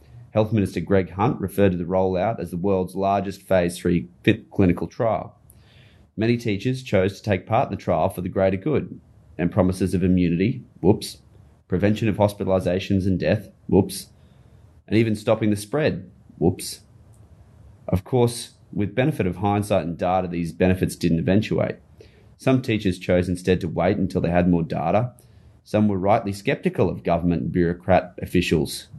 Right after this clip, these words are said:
uh, and also chose to wait. Those that chose to wait were vilified for selfishness. They were treated appallingly by some of the more radical colleagues, pollies and unions, culminating in being stood down without pay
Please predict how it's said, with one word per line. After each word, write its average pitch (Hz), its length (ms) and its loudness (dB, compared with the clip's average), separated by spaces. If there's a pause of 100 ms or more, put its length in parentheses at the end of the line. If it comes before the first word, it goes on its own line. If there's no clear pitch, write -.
(180)
uh, - 60 -8
and 90 260 0
also 135 280 0
chose 80 320 -4
to - 80 -4
wait. - 240 -2 (1000)
Those 127 240 4
that 120 100 -10
chose 98 320 2
to 98 120 -4
wait 85 300 2 (640)
were 98 120 0
vilified 85 800 -2
for - 360 0
selfishness. - 920 -4 (840)
They 87 140 2
were 87 80 0
treated 90 340 2
appallingly 92 800 -2
by 95 200 2
some 98 240 0
of 90 80 2
the 85 300 -2
more 87 400 2
radical 113 480 -2
colleagues, 82 640 -2 (280)
pollies 85 640 2
and 92 220 4
unions, 80 500 0 (400)
culminating 107 480 0
in 90 100 0
being 90 220 0
stood 110 300 -2
down 90 260 0
without 107 480 -2
pay 113 440 0